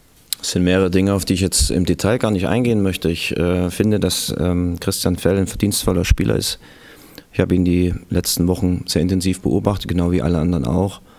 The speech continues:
Und, ähm, ja, verschiedene Entscheidungsdinge mit einbezogen in meine Überlegungen und, ähm, ja, hab's mir sicher nicht leicht gemacht.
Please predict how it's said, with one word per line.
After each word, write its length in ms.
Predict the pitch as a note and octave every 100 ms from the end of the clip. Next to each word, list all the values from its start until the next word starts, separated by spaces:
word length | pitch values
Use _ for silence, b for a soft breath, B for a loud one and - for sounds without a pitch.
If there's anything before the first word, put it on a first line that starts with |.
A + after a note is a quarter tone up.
| B B B B
Und, 520 | - D2+ E2 E2 D#2 -
ähm, 440 | D#2 E2+ E2 D#2+ -
ja, 160 | C3+ C3
verschiedene 420 | F2+ - G2 F#2
Entscheidungsdinge 1080 | F2+ F2+ F#2 F2+ - - E2+ E2+ E2 F#2 F2+
mit 400 | F2+ - - - -
einbezogen 600 | - F#2 - - G2+ G2
in 60 | F#2
meine 220 | F#2 F2+
Überlegungen 580 | F2+ F2+ F2+ F2 F2+ F2
und, 260 | E2+ -
ähm, 280 | - E2 E2 -
ja, 140 | F#2
hab's 220 | - -
mir 80 | D#2
sicher 240 | F2+ F2+
nicht 160 | F2+ E2+
leicht 240 | F2+ G#2+
gemacht. 360 | - C3+ -